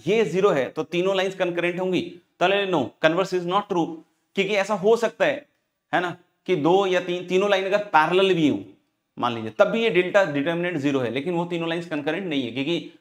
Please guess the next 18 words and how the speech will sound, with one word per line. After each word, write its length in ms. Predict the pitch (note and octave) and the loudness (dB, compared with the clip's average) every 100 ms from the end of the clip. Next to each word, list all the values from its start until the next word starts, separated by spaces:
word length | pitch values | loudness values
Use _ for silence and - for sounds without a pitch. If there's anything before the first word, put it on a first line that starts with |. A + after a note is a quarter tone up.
| - | -12
of 80 | C3 | -8
course 220 | - G#3 G#3 | 0 0 4
पैरेलल 260 | C3+ E3 | 0 2
लाइन 180 | E3+ D#3+ | -2 -2
का 80 | D#3+ | -4
कोई 180 | D#3+ D#3 | -4 -2
इंटरसेक्शन 540 | D3+ - C#3+ G3 G#3+ _ _ - | -2 -4 -4 -4 -8 _ _ -2
नहीं 260 | C#3 D3+ E3 | 0 0 0
मिलता 240 | D3+ - A2+ | -2 0 -2
है, 80 | B2+ | -2
है 80 | |
ना। 160 | F3 E3+ _ _ | -4 -6 _ _
तो 80 | D3+ | 0
मेरे 160 | E3 F#3+ | 2 4
ख्याल 160 | G3 | 2
से 80 | G3 | -2
क्लियर 280 | F#3+ F#3+ G3+ | -2 0 0
है 320 | G3+ G#3 | -4 -8